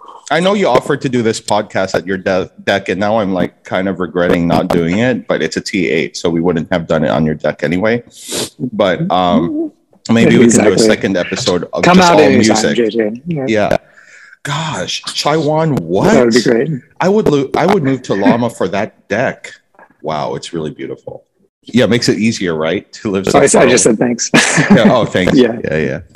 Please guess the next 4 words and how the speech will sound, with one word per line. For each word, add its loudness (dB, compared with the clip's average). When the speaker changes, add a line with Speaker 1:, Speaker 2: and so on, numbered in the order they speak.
Speaker 2:
Exactly. 0
Yeah. 0
Speaker 1:
Yeah. -4
So 0